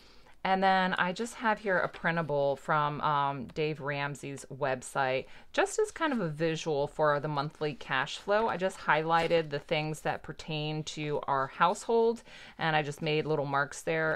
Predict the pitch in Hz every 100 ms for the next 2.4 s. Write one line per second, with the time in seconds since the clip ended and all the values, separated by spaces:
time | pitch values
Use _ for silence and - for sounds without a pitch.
0 | - 139 139 143 151 - 131 139 123 135
1 | 127 123 - - 170 170 156 160 170 156
2 | 156 151 156